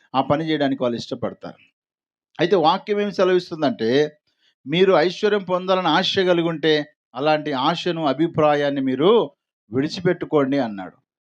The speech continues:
మూడోదిగా ఏమంటున్నాడంటే, సామెతల గ్రంథము పదిహేడవ అధ్యాయం పద్నాలుగవ వచనంలో, "కలహారంభము నీటిగట్టున పుట్టు ఊట, వివాదం అధికం కాక మునుపు దాన్ని విడిచిపెట్టుమన్నాడు." మూడోది ఏంటంటే,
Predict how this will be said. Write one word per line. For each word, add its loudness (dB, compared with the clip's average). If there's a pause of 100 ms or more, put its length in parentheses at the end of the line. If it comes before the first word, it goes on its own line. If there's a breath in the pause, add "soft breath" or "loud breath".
(420)
మూడోదిగా 4
ఏమంటున్నాడంటే, -2
సామెతల -2
గ్రంథము 0
పదిహేడవ 2
అధ్యాయం 0
పద్నాలుగవ 0
వచనంలో, 0 (160)
"కలహారంభము 2
నీటిగట్టున 0
పుట్టు 2
ఊట, 4 (640)
వివాదం 2
అధికం -4
కాక 2
మునుపు -2
దాన్ని 4
విడిచిపెట్టుమన్నాడు." -2 (220)
మూడోది 4
ఏంటంటే, -2